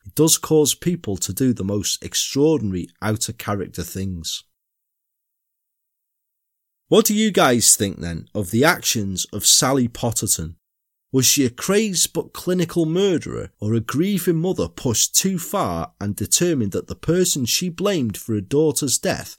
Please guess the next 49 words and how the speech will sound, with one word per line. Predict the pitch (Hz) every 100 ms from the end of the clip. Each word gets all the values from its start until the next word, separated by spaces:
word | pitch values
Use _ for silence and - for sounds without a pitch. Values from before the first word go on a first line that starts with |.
| _
would | 107 -
pay | - 160
the | 113 98
ultimate | 127 123 135 131 -
price, | 180 117 - - -
thinking, | - 113 - 110 104 - _ _ _
"How | - 156 175
else | 180 123 -
would | 117
the | -
person | - 180 196 - 120
she | - 123
believed | - 113 151 131 -
directly | 107 113 185 - 180
responsible | 175 - - 196 165 113 92 90
face | - 107 98 - -
any | 156 196
form | 165 190 185
of | 180
justice | 160 208 - - 85 - - -
if | 101
she | - 107
didn't | 135 139 127
dispense | - 110 - 123 120 -
it | -
herself?" | 80 - 104 90 - - _ _ _ _ _ _ _ _ _ _ -
I'd | 113
love | 123 180 151
as | 123
ever | 170 170
hearing | 110 143 147 113
any | 131 190
thoughts | 185 - 160 147 -
or | 139
feedback | - 139 120 139 160
that | - 120
you | 120
may | 127 117
have | 120 139 -
concerning | 151 139 - 190 214 214
the | 170
case | - 143 123 -
featured | 214 240 - 202 123
within | 123 127 139
this | 127 110 -
month's | 120 113
Patreon | - 160 147 - 123 107
bonus | 135 185 170 117
episode, | 107 - 104 104 156